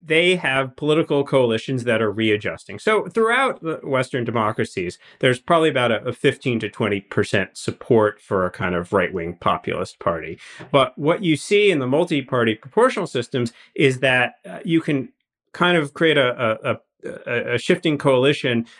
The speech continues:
that is a way to kind of push those parties out of power, or if they have to share power, they're a junior partner, and, you know, often quickly they, they collapse because their entire,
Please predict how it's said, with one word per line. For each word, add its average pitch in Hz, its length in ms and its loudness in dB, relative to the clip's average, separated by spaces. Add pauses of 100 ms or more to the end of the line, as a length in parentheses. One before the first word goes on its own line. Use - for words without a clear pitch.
(120)
that 113 600 0
is 147 160 -2
a 143 60 4
way 131 220 2
to 123 120 -2
kind 123 180 -6
of 117 80 -8
push 151 220 -2
those 123 220 2
parties 120 560 0
out 113 220 2
of 101 120 -10
power, 104 480 0
or 139 380 4
if 123 120 -12
they 127 120 0
have 120 180 -2
to 123 80 -4
share 113 260 -2
power, 107 360 -2
they're 98 160 -4
a 95 40 -4
junior 104 380 -2
partner, 101 540 -2 (260)
and, 104 460 -2
you 123 100 -4
know, 87 180 -8
often 101 340 -2
quickly 98 360 -4
they, 92 220 -2
they 92 180 -4
collapse 98 480 -2
because - 340 -10
their 95 160 -2
entire, 95 680 -2